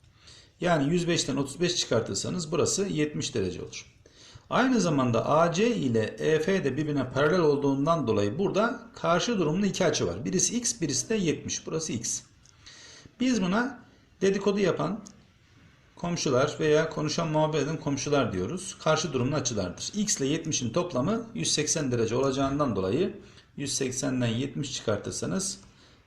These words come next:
yüz on olarak cevabı bulmuş olursunuz. Şimdi arkadaşlar,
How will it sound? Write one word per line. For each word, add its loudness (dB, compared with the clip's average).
yüz -2
on 0
olarak -2
cevabı 0
bulmuş -4
olursunuz. -6
Şimdi 2
arkadaşlar, 4